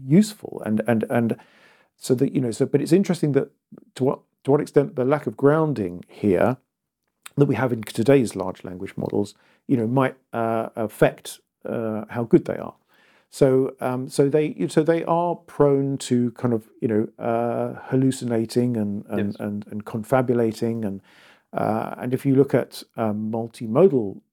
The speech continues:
Speaker 1: language models that, that maybe we'll talk about an image that you present to them, uh, then, you know, they, you can have a very interesting conversation, but sometimes they'll go off piste and start talking about things that are not in the image at all, and as if they are. And, um,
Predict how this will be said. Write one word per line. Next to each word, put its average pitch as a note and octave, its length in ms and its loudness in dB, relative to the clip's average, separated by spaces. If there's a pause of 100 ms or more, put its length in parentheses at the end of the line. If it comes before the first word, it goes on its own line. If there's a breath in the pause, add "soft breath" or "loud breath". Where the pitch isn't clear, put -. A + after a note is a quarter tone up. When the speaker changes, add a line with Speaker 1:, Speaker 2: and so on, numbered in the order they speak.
Speaker 1:
language G#2 380 0
models A2 400 -2
that, A2 220 0 (160)
that A2+ 240 -10
maybe A2 180 -4
we'll A2+ 140 -8
talk - 240 2
about G#2+ 180 0
an G2+ 120 -6
image A2+ 400 0
that A#2 100 -4
you B2 120 -2
present A2+ 440 0 (280)
to A2 120 -4
them, A2+ 240 0 (340 soft breath)
uh, B2 160 -2
then, C#3 460 0 (200)
you E3 120 4
know, B2 160 2
they, C3 260 0
you C#3+ 140 -2
can B2+ 80 -2
have B2+ 100 2
a A2+ 40 -4
very C#3 180 6
interesting A#2+ 340 -8
conversation, A#2+ 640 -2
but A#2 100 -4
sometimes A#2+ 480 -2
they'll G#2+ 220 0
go A2 300 0
off - 280 -2 (300)
piste - 440 0 (120)
and A2 160 -6
start A2+ 280 0
talking A#2+ 280 -2
about A2 200 -2
things G#2+ 200 -4
that A2 120 -2
are G#2 100 -4
not A2+ 280 -6
in A2 80 -14
the A2 140 -12
image G#2 280 -14
at - 80 -2
all, G2+ 380 2
and F#2+ 220 -18 (180 soft breath)
as A#2 140 0
if B2+ 120 0
they B2 160 0
are. G#2 240 0 (540 soft breath)
And, A#2+ 300 -2
um, B2 320 2